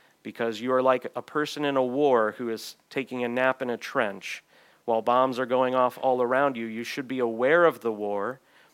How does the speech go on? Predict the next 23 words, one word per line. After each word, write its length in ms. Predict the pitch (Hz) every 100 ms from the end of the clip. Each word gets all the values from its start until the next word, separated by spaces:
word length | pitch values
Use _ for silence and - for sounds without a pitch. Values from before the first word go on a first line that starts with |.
| _ -
And 80 |
that's 200 | 113 117
what 80 | 139
I 80 | 127
think 220 | 147 123
James 340 | 107 127 123 117
is 240 | 117 117
writing. 260 | 123 123 -
He's 200 | 127 113
writing 400 | 117 143 170 170
to 200 | 170 151
a 60 |
people 560 | - - 151 113 104 101 - -
who 140 | - 127
are 100 | 117
engaged 640 | 110 107 127 143 131 -
in 140 | 127 117
a 60 |
battle 600 | 107 117 120 120 104 -
and 120 | 113 110
in 140 | 104
a 80 | 98
struggle, 680 | - - 123 113 101 -